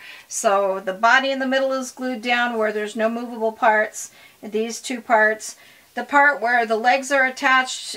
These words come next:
is not glued down, it's just free floating but doesn't need to be glued down.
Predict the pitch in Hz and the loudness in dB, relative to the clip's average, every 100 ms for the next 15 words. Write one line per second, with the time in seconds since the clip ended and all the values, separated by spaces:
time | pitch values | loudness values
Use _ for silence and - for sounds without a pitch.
0 | - 220 214 214 254 254 226 226 202 208 | -8 -8 -2 2 2 2 -4 -8 -4 -2
1 | 202 208 247 285 226 208 - 220 214 - | -2 -2 -4 -6 -8 -10 -10 -10 -10 -12
2 | - 226 226 233 - 214 220 214 208 196 | -6 -4 -4 -10 -10 -6 -4 -4 -6 -6
3 | - - 220 214 202 202 208 208 196 190 | -8 -10 -10 -8 -6 -8 -8 -6 -6 -8
4 | 190 196 190 190 196 233 | -6 -8 -4 -4 -2 -4